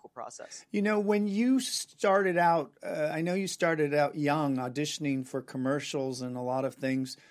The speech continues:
Speaker 2: Was there a sense that when you, 'cause you're, you have four brothers and sisters, so did you sense,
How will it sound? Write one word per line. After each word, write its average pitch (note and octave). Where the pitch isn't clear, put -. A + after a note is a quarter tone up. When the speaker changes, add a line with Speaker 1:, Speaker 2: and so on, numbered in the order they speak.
Speaker 2:
Was E3
there C#4
a C#4+
sense G3
that -
when D#3+
you, D#3+
'cause D3+
you're, E3+
you E3
have D#3
four F#3+
brothers D3+
and C3+
sisters, C3+
so C#3+
did E3+
you G#3
sense, B3+